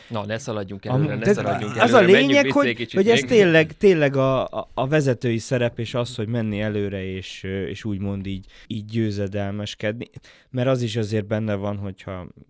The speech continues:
Speaker 2: én, tehát itt ez még itt tanulni kell, még egy kicsit így, ö,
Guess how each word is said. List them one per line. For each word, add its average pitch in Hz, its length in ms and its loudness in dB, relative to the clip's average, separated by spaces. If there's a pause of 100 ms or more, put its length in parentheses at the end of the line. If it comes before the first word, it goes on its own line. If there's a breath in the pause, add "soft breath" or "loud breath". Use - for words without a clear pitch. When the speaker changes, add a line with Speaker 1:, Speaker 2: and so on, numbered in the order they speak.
Speaker 2:
én, 85 260 -14 (160)
tehát - 240 -18
itt - 300 -20
ez 92 220 -12
még 90 280 -10
itt - 300 -20
tanulni 87 460 -10
kell, 82 160 -14
még 82 160 -14
egy - 80 -20
kicsit - 420 -20
így, - 260 -20
ö, - 40 -20